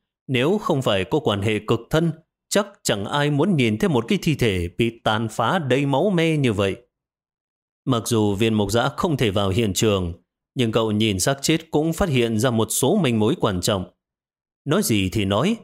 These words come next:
kinh nghiệm quan sát xác chết của cậu cũng cao hơn nhiều viên cảnh sát trẻ đang dẫn cậu đi nhận dạng thi thể này. Những vết thương trên xác Từ Ánh Huy chủ yếu tập trung ở phần bụng. Ở đó có một cái lỗ to đường kính khoảng mười lăm xăng ti mét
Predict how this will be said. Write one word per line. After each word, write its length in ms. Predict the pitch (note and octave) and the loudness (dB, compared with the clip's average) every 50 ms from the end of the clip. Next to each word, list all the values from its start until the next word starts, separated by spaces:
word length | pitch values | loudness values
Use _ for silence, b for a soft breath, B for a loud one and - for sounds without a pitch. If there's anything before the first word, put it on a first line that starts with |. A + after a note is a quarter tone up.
| _ _ _ _ - | _ _ _ _ -2
kinh 160 | - C#3 A#2+ | -2 0 2
nghiệm 260 | A#2 A2 A2 A2+ G#2+ | 2 0 0 -2 -4
quan 240 | G2+ - A2 G#2 G2+ | -2 -2 -2 -2 0
sát 240 | - - D3+ E3 - | 0 0 0 0 0
xác 180 | - F#3 E3+ E3+ | 0 -2 -2 0
chết 200 | - G#3 G#3 - | -2 -2 0 0
của 120 | A#2+ G2 | -2 -2
cậu 420 | - G#2+ G#2 G2+ G#2+ B2 - _ - | 0 0 0 0 -2 -6 -10 _ -2
cũng 280 | - D#3+ F#3 F#3+ E3+ - | 0 0 0 0 -2 0
cao 180 | - E3 E3 | 0 0 2
hơn 240 | C#3+ F3 F3 D#3 B2+ | 2 2 2 2 2
nhiều 280 | A#2+ A2 G#2 G2+ G2+ F#2+ | 2 2 2 2 2 2
viên 200 | F#2+ A#2 A2 G#2+ | 0 0 -2 0
cảnh 140 | - G2+ G2 | -2 -2 0
sát 200 | - F#3+ G3 - | 0 -2 -2 0
trẻ 320 | - B2 G#2 F#2+ F2 F2 - _ _ _ - | -2 0 0 0 -2 -4 -6 _ _ _ -6
đang 160 | D#3 D3 D3+ | -4 -2 0
dẫn 200 | C3+ D3+ G3+ A3 | 0 0 0 0
cậu 220 | - - B2 G#2+ G#2 | 0 2 2 2 2
đi 180 | A#2+ B2 A2+ | 2 2 2
nhận 200 | A2 G#2+ A2 G#2 | 2 2 0 0
dạng 240 | G2+ A#2+ A2+ G#2+ G#2 | 0 0 0 0 0
thi 140 | - E3+ D3+ | 0 0 0
thể 160 | - G#2+ F#2+ | 0 0 0
này. 300 | F#2+ G2+ G2 G2 F2+ F2 F2 _ _ _ _ _ _ _ _ _ _ | 0 0 0 0 -2 -2 -4 _ _ _ _ _ _ _ _ _ _
Những 180 | - C#3 B2+ B2+ | -2 -2 0 0
vết 120 | D#3 F#3 - - | 0 -2 0 0
thương 320 | D3 B2+ A2+ A2+ G#2+ G#2 | 0 2 2 2 0 -2
trên 180 | - - A2+ G#2 | -2 0 0 2
xác 160 | D3 E3 F3 F3 - | 2 0 -2 0 0
Từ 120 | A#2+ G#2+ | 0 2
Ánh 180 | G2+ G#2 D#3 D#3+ | 2 2 2 2
Huy 260 | C3 C3+ C3+ C3+ C3+ - - _ _ _ | 2 2 2 0 -2 -6 -12 _ _ _
chủ 160 | - D#3 C3 | -2 0 0
yếu 280 | A#2+ B2 B2 D3+ G#3 A3+ A3 - | 2 2 2 2 0 -2 -2 -4
tập 80 | A2+ - | -4 -2
trung 160 | - F3+ C#3 | 0 0 2
ở 100 | G#2+ G2 | 2 0
phần 280 | - A#2+ G2+ F#2+ F#2+ F2 | 0 0 -2 0 0 0
bụng. 260 | A2 A2 A2 - - _ _ _ _ _ _ _ - | 0 -2 -2 -6 -14 _ _ _ _ _ _ _ -2
Ở 120 | B2+ A#2 | -2 0
đó 300 | A#2 A2 A#2+ D3 F3 F3 - | 2 2 2 2 0 0 -2
có 80 | F#3 | -2
một 200 | D#3 B2+ A2+ - | 0 0 -2 0
cái 120 | - B2+ B2 | 0 -2 0
lỗ 320 | B2 C#3+ F3 G#3 A3 - - | 0 0 0 0 -2 -2 -4
to 220 | D#3+ E3+ F#3 F3 | -2 0 0 0
đường 280 | C#3+ B2+ A#2+ A2 A2+ G#2+ | 0 0 0 0 -2 0
kính 260 | - C3 D3 G3+ A3 | -2 -2 0 0 -2
khoảng 300 | G#3 - A#2+ G2 G2 G#2 | 0 0 -2 0 0 0
mười 120 | A2+ A2 G2 | 2 2 2
lăm 280 | G2+ A#2+ C3 B2 A#2 | 2 0 0 0 0
xăng 220 | - - A#2 G#2 F#2+ | 0 0 0 0 0
ti 140 | A2 G#2 | 0 0
mét 220 | G2+ G#2+ C#3 G3+ | 2 2 0 0